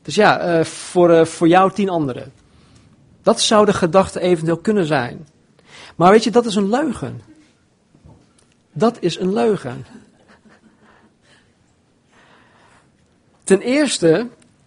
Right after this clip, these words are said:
zouden wij onze diensten niet kunnen houden in deze vorm zonder dat iemand zichzelf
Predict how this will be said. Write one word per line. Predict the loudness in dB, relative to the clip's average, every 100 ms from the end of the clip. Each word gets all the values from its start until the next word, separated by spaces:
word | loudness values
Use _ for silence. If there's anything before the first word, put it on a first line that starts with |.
| _ _
zouden | -6 2 4 4
wij | 4
onze | 2 0 0
diensten | 0 0 0 0 0 2
niet | 2 0 -2
kunnen | 0 0 0
houden | 0 2 2 0
in | 0 2
deze | 2 2 0
vorm | -6 -2 -2 0 -4 -8 -14 _ _ _ _ _ _ _
zonder | -10 2 2 4 2 2
dat | 2 0 -2 -10
iemand | -2 0 2 0
zichzelf | -4 -8 -4 -2 -2